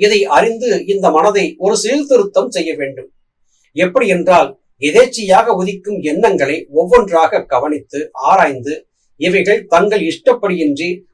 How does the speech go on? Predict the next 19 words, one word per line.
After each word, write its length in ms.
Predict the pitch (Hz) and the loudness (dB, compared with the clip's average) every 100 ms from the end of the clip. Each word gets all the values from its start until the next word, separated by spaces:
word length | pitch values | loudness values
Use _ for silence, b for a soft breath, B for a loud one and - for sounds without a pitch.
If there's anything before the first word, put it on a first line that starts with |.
| _ | _
ஒரு 200 | 165 196 | 0 2
முறையாக 460 | 165 185 233 220 220 220 175 | 2 4 6 6 4 2 2
ஏற்படும்படி 640 | 196 185 190 165 143 143 - | 0 0 -2 -2 -2 -4 -4
அபியசித்து 560 | 143 143 196 - - 208 | -6 -4 -4 -4 -6 -4
வர 140 | 147 135 | -2 -2
வேண்டும். 340 | 123 113 - _ _ _ _ _ _ _ _ _ | -6 -14 -20 _ _ _ _ _ _ _ _ _
இப்படி 320 | 196 - 233 208 | -8 -2 0 0
செய்து 300 | 190 208 262 | 0 0 2
வருவதால் 520 | 202 180 156 170 139 - _ _ 120 | 2 2 4 4 4 -2 _ _ -2
மனது 400 | 147 233 226 240 233 | 2 4 2 0 0
ஒரு 200 | 185 190 | 2 2
கிரமமாக 720 | 180 180 277 240 185 170 185 147 143 | 4 4 4 4 4 4 2 0 0
வேலை 280 | 160 185 165 | 0 0 0
செய்யும். 380 | 147 123 131 - _ _ _ _ _ _ _ | -6 -10 -12 -14 _ _ _ _ _ _ _
நன்கு 460 | 143 170 247 233 277 - | 0 2 2 -2 -2 0
அபியசித்த 640 | - 277 254 - 180 196 | -2 -2 -4 -4 -4 -4
பிறகு 360 | 160 160 160 165 - _ _ 131 | 0 -2 0 -2 -2 _ _ -8
மேலும் 400 | 156 233 262 247 | 2 4 4 2
விஷயங்களை 540 | 180 220 220 208 190 | -2 -2 -2 0 -2